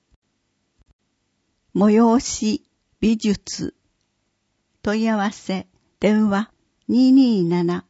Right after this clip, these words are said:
八一一一。展示、エブリデイ、アートマーケッ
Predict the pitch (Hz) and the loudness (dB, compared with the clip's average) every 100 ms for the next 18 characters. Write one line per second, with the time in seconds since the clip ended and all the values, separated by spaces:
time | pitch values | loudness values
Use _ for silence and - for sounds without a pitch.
0 | _ _ 214 - 247 254 254 - 185 175 | _ _ -12 -6 -4 -2 -2 -4 -6 -6
1 | 170 - 190 170 - - 143 _ _ _ | -8 -8 -6 -6 -10 -10 -10 _ _ _
2 | _ _ _ _ _ _ _ _ - 240 | _ _ _ _ _ _ _ _ 0 4
3 | 247 196 - 170 - _ _ _ _ _ | 4 2 -2 -6 -8 _ _ _ _ _
4 | _ 226 262 214 190 180 180 170 170 170 | _ -2 2 2 2 0 0 -2 -4 -6
5 | _ _ _ - 214 214 208 202 202 226 | _ _ _ -2 0 2 2 2 2 -2
6 | 185 | -4